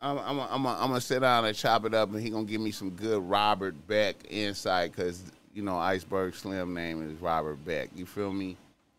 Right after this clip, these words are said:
And, um, you know, they was homies and shit. You know, they used to be up in, um,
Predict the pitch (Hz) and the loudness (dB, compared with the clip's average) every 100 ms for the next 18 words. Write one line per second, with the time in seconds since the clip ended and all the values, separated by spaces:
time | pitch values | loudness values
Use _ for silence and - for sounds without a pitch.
0 | _ _ 98 98 95 95 90 87 78 67 | _ _ -8 -6 -4 -4 -2 -4 -6 -8
1 | 50 50 - - 107 104 98 101 101 95 | -12 -16 -20 -20 -12 -4 -2 -2 -4 -6
2 | 110 98 95 95 90 90 90 - 101 92 | 0 2 2 0 -2 -4 -6 -2 0 2
3 | 82 - - _ _ _ 92 95 92 92 | 0 -4 -20 _ _ _ -8 -4 -2 0
4 | 101 - 82 101 98 87 98 90 90 85 | -4 -6 -8 -2 0 0 -2 -2 -2 -2
5 | 80 78 65 | -2 -4 -6